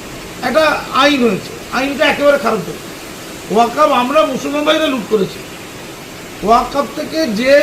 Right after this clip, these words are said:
সম্পত্তি আসার কথা সেটা হচ্ছে কয়েক লক্ষ কোটি টাকা, হাজার নয়। সাচার কমিটি একবার বলেছে দু হাজার ছ সালে যে পশ্চিমবঙ্গে কয়েক লক্ষ কোটি টাকা, হাজার নয়। সাচার কমিটি একবার বলেছে দু হাজার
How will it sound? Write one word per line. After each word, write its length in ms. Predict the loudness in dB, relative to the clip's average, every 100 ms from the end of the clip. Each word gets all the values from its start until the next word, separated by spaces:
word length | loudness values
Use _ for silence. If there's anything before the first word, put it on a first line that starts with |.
| 4
সম্পত্তি 540 | -4 -6 -4 -6 -4 -2
আসার 320 | 0 0 0 -2
কথা 180 | -4 -4
সেটা 200 | 0 0
হচ্ছে 180 | 0 -4 -6 0
কয়েক 280 | 2 2 0 4
লক্ষ 260 | 2 2 -2
কোটি 300 | 0 0 0 -4
টাকা, 160 | -8 -2
হাজার 260 | 2 4 2
নয়। 240 | -2 -10 -14 -16 -16 -16 -16 -16 -16 -14 -14 -14 -10 -4
সাচার 240 | 0 2
কমিটি 240 | 2 2 2
একবার 200 | 4 4
বলেছে 300 | 4 2 0
দু 100 | 0
হাজার 180 | 0 0 0
ছ 20 | 0
সালে 220 | 2 0 0 -10 -14 -14 -16 -16 -16 -6 2
যে 80 | 4 4
পশ্চিমবঙ্গে 600 | 0 0 -2 0 -2 -4 -2
কয়েক 220 | 0 0 0
লক্ষ 240 | 0 -2 -4 -4
কোটি 180 | -2 -4 -6
টাকা, 140 | -10 -6 -4
হাজার 180 | -2 -4
নয়। 240 | -6 -12 -16 -16 -16 -16 -14 -14 -14 -12 -12 -12 -8 -4
সাচার 240 | 0 0
কমিটি 260 | 0 0 0
একবার 200 | 0 0
বলেছে 300 | 0 -2 -2
দু 120 | -2
হাজার 180 | -2 -2